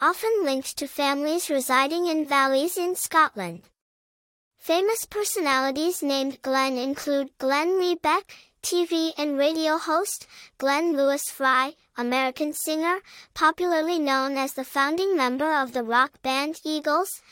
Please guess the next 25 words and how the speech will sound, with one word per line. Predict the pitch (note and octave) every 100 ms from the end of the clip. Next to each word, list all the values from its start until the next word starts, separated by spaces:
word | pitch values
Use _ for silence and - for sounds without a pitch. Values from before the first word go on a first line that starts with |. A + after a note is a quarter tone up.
| - -
and | C4+ C#4 C#4+
Glenn | D4 D#4 F#4
Cunningham, | - F4 C#4+ C4+ C4 C4 G4 _ _ C#4+
American | C4+ C#4 D#4 G#4 G#4
middle | D#4+ D4+ F4
distance | D#4 A#3 - C#4 -
runner. | D4 B3+ F#3+ - _ _ _ _ _ _ _ _ _
Glenn | - D#4 G4 G#4+
Murcutt, | E4+ D#4 - E4 F4+ - - -
a | C4+
distinguished | C#4 - - D#4 F4+ G4+ -
Australian | D4+ D#4 - C4+ C#4+ E4 E4+
architect | B3 B3 C#4 - D4+ -
hailed | - D4 C#4 C#4+
as | C#4 C#4
the | C4 B3
embodiment | B3 A#3+ B3 C#4 E4 G4+ G4+
of | C4 B3
the | E4+
philosophy | B3+ A#3 A#3 C4+ D#4+ - D#4+
of | D4+ D4 - _
touching | - D#4 - G#4+ G4
the | D4
earth | C4+ D4+ -
lightly, | C4 B3 B3 A#3 B3+